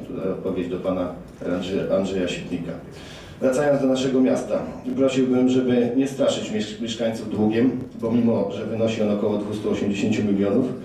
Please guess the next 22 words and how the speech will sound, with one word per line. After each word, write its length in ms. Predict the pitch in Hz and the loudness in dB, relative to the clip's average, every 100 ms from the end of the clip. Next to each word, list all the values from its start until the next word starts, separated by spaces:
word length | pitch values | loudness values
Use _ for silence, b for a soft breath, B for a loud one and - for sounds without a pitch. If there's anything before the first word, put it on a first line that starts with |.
| B B B | B B B
to 60 | 117 | 2
nasze 280 | 120 120 120 | 4 4 4
miasto 360 | 117 113 123 | 4 2 4
nie 120 | 120 | 4
jest 180 | 113 110 | 4 0
w 40 | 110 | -2
złej 160 | 110 | -2
sytuacji 440 | 110 117 104 98 - | -2 0 0 0 0
finansowej, 600 | 113 107 - 85 85 98 | 0 0 0 -2 -2 -2
a 20 | |
świadczą 520 | 87 110 104 107 98 | 0 0 2 0 0
o 20 | 95 | 0
tym 280 | 95 82 82 B B - | 0 -2 -6 B B -2
pozytywne 560 | 113 110 120 110 110 | 0 2 0 2 2
opinie 420 | 107 113 110 107 - 85 | 2 0 2 0 -2 -4
Regionalnej 540 | 107 104 104 104 104 | -2 0 2 2 2
Izby 200 | 101 - | 0 0
Obrachunkowej, 640 | 107 113 110 113 117 117 117 113 | 0 0 0 2 2 2 0 0
nasza 280 | 104 - 101 | 0 0 0
zdolność 400 | - 107 104 104 | 0 0 2 0
kredytowa, 580 | 113 104 - 107 107 - - B B B | -2 -4 0 2 2 0 -4 B B B
bardzo 460 | 113 107 - 117 | 2 2 2 0